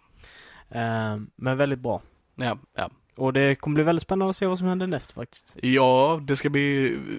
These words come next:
Speaker 2: väldigt spännande att se vad som händer härnäst. Nu börjar det gå igång. Jag får nog säga att detta var nog det bästa avsnittet hittills av... Och då har inte jag varit superimponerad av den här serien.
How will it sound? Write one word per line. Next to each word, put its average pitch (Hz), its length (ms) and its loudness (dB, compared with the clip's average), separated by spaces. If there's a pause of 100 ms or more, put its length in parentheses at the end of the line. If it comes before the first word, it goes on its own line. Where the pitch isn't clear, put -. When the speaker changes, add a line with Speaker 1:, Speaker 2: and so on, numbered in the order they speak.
(200)
Speaker 2:
väldigt 143 380 -2
spännande 107 340 -4
att 104 60 -6
se 117 100 -2
vad 107 120 -2
som 117 100 -8
händer 110 220 -6
härnäst. 104 440 -8
Nu 120 180 0
börjar 135 200 4
det 127 120 4
gå 127 240 0
igång. 101 340 -4
Jag 110 320 -2
får - 100 -4
nog 135 120 0
säga 120 140 2
att 117 60 -6
detta 113 260 -2
var 123 120 -2
nog 123 160 0
det 113 200 0
bästa 120 400 -2
avsnittet 101 500 -6
hittills - 480 -10
av... 78 380 -6 (540)
Och - 220 -8
då 117 140 0
har 123 80 0
inte 127 140 0
jag 120 80 4
varit 117 240 -4
superimponerad 107 880 -2
av 101 160 -2
den 113 80 -8
här 104 80 -4
serien. 90 460 -8